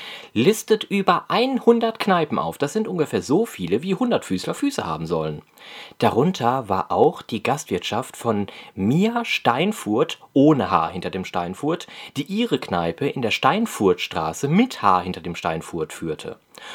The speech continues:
Noch heute streiten die Gelehrten darüber, ob sie ein H zu wenig im Namen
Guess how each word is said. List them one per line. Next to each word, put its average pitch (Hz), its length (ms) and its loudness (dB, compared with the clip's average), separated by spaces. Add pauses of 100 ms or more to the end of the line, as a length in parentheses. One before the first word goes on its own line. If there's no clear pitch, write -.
(120)
Noch 98 140 4
heute 147 200 2
streiten 110 360 0
die 101 80 -4
Gelehrten 87 420 -4
darüber, 110 480 2 (160)
ob 92 140 -2
sie 151 280 0
ein 90 200 -6
H 113 180 2
zu 90 180 -6
wenig 165 320 -2
im 185 60 -2
Namen 180 420 0